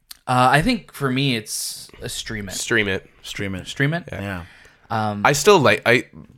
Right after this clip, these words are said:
Speaker 2: personally, I like this movie.
Speaker 1: Yeah.
Speaker 2: I just, I like everything about it. I like the, the year, the,
Speaker 1: Yeah.
Speaker 2: the, the year it takes place. I like the characters. My biggest thing is I wish you did more with this, this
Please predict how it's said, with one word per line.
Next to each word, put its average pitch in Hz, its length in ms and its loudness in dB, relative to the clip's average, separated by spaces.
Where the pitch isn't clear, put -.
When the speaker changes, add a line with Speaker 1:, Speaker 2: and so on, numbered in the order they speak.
Speaker 2:
personally, 143 340 4
I 113 120 2
like 117 440 2
this 139 220 -2
movie. 156 320 2
Speaker 1:
Yeah. 214 340 4
Speaker 2:
I 131 80 6
just, 170 380 0
I 131 80 4
like 147 440 0
everything 143 360 2
about 101 300 0
it. 135 100 4
I 95 60 0
like 107 200 0
the, 101 140 -4
the 107 80 -8
year, 95 380 -4
the, 95 200 -8
Speaker 1:
Yeah. 120 300 0
Speaker 2:
the, 98 120 -14
the 110 80 -2
year 110 200 4
it 107 60 4
takes 101 220 -6
place. 92 240 0
I 90 40 -4
like 101 160 0
the 104 80 0
characters. 107 680 0
My 139 160 4
biggest 120 320 -2
thing 110 160 -2
is 101 260 -4
I 110 80 0
wish 113 260 -2
you 110 80 -4
did 104 320 -2
more 104 560 0
with 98 420 -6
this, 104 500 -8
this - 360 -8